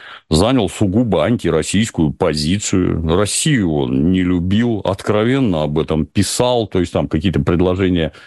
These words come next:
раскатать всё, вот чтобы тут ничего не было, и построить что-то заново. Ну, мягко говоря, если ты думаешь, что это шутка, то она не смешная. Как в кино, знаете, я, конечно, не хочу никого обидеть. Может, ты и не хотел,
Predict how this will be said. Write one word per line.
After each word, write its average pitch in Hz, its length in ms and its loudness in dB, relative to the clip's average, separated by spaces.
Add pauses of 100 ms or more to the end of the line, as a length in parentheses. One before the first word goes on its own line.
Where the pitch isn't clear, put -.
(340)
раскатать 117 680 0
всё, 95 280 0
вот 92 160 0
чтобы 90 240 0
тут 85 200 -2
ничего 87 340 2
не 110 180 0
было, 87 220 0
и 78 80 0
построить 92 540 0
что-то 80 380 0
заново. 76 680 0 (100)
Ну, 80 300 0
мягко 135 360 0
говоря, 107 460 0
если 92 360 -2
ты 95 120 -2
думаешь, 95 380 2
что - 180 -4
это 87 220 0
шутка, 78 640 -2 (480)
то 87 160 2
она 110 180 2
не 82 140 2
смешная. 87 960 0
Как 135 180 -2
в - 80 -14
кино, 135 360 2
знаете, 82 340 -2
я, 76 100 2
конечно, 73 240 0
не 90 80 2
хочу 92 280 0
никого 80 340 2
обидеть. 92 540 0 (100)
Может, 123 300 2
ты 156 100 0
и 147 60 2
не 147 140 2
хотел, 143 580 -2